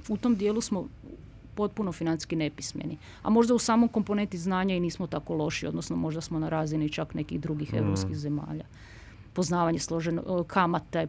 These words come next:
Speaker 1: inflacije, ne znam, i tako, diverzifikacije. Ti neki pojmovi su nama čak i poznati, ali ovo, odnos, kažem, ubija nas odnos prema novcu. I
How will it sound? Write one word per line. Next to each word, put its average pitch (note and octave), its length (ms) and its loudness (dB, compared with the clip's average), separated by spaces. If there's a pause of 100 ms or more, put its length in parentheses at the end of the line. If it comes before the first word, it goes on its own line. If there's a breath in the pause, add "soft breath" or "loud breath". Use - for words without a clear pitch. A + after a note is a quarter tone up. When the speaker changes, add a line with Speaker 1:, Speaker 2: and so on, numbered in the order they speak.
(160)
Speaker 1:
inflacije, D#3+ 960 0
ne D#3 160 -4
znam, D#3 220 -2
i D3+ 40 -4
tako, D3+ 360 -10
diverzifikacije. D#3+ 960 -2
Ti D#3 120 -2
neki F3+ 200 -2
pojmovi G3 360 0
su - 140 -4
nama F#3 320 0 (380 loud breath)
čak G3 240 0
i F3+ 40 0
poznati, D#3 640 -2
ali D#3+ 260 0
ovo, F3+ 400 2 (120)
odnos, F3+ 440 -2
kažem, E3+ 380 -2 (180)
ubija G#3 360 6
nas F3+ 240 0
odnos E3+ 260 0
prema D3+ 260 -2
novcu. D3+ 400 -6 (1800)
I F3+ 360 0